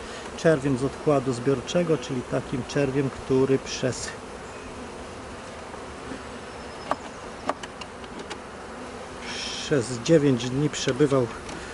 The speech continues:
w odkładzie. Czerw wyjęty z kilku rodzin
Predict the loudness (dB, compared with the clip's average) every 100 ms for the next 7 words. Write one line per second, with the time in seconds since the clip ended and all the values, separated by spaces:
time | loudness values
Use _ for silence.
0 | -10 -10 -6 4 6 6 6 8 10 10
1 | 10 6 6 -10 -12 -12 -4 0 2 4
2 | 4 4 2 -2 -2 2 2 4 6 6
3 | 6 4